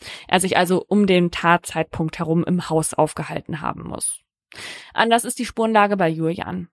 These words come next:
In seinem weißen S eins hatte man Blutspuren von Edgar und Marianne entdeckt und außerdem Faserspuren von ihm an ihrer Kleidung gesichert. Am dreizehnten November zweitausendachtzehn spricht das Gericht sein Urteil.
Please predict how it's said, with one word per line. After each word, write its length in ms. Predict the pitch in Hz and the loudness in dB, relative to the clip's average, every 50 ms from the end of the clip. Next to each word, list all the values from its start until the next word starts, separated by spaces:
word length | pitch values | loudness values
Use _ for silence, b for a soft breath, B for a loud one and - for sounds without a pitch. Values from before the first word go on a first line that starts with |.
| _ | _
In 120 | - 196 190 | -2 0 4
seinem 280 | 190 180 185 190 190 | 4 6 4 4 4
weißen 360 | 180 175 170 180 180 - 196 | 4 4 4 4 2 0 -4
S 160 | - 156 - - | -4 -4 -4 -2
eins 340 | - - 156 160 185 - | 0 0 0 0 0 -2
hatte 140 | 190 - 175 | -4 -2 -2
man 160 | 180 175 175 | 0 0 0
Blutspuren 420 | 165 196 185 - - - 185 175 175 | 0 -2 -4 -4 -4 -2 -2 -2 -2
von 180 | - 180 180 - | -2 -4 -4 -4
Edgar 340 | - 160 - - 165 - - | -4 -6 -2 0 0 0 2
und 220 | - 202 175 - | 0 -2 0 0
Marianne 500 | - 160 156 160 160 156 147 160 151 - | -2 -4 -2 -2 0 0 0 0 0 -2
entdeckt 380 | - 156 160 156 165 - - B B B B B B | -4 -4 -2 -2 -2 -2 -4 B B B B B B
und 100 | - - | 0 2
außerdem 320 | 175 196 196 202 196 190 | 2 2 4 2 0 0
Faserspuren 640 | - - 180 180 175 180 175 - - - 180 175 170 | 0 2 4 4 4 2 -2 -6 -4 -4 -2 -2 -2
von 240 | - - 175 - - | -4 -6 -8 -6 -4
ihm 260 | - 214 208 208 - - | -2 0 0 0 -2 -2
an 120 | 175 170 - | -6 -6 -4
ihrer 260 | - 185 180 170 160 | -4 -4 -2 -4 -6
Kleidung 480 | - - - 151 151 156 156 151 156 - | -8 -6 -2 -2 -2 0 -2 -4 -8 -8
gesichert. 640 | - 156 - - 151 - - - - - - - _ _ _ _ _ _ _ - B B B B B B B | -10 -10 -10 -10 -12 -10 -10 -10 -10 -10 -12 -14 _ _ _ _ _ _ _ -20 B B B B B B B
Am 300 | B 240 240 233 233 226 - - | B 2 2 2 2 -2 -6 -6
dreizehnten 560 | - - - 226 262 - - 277 247 - - | -2 2 2 2 2 0 -2 -8 -6 -2 0
November 500 | 233 220 208 208 202 196 190 170 170 202 - | 0 4 4 6 6 6 4 2 2 0 -2
zweitausendachtzehn 1040 | - - 196 196 - 208 190 196 180 - 196 190 - - - - - - - 214 294 | 0 0 0 0 0 0 0 0 0 0 -2 -4 -4 -8 -12 -10 -8 -8 -6 -6 -8
spricht 340 | - - - 254 - - 247 | -8 -4 -4 -4 -2 0 0
das 160 | 240 - - | 0 0 -2
Gericht 300 | - 214 220 208 - - | -4 -4 -4 -4 -2 0
sein 160 | 196 196 185 | 0 0 0
Urteil. 640 | - - 160 170 - - - - - - - 202 | 0 -4 -8 -8 -8 -6 -6 -4 -4 -4 -6 -6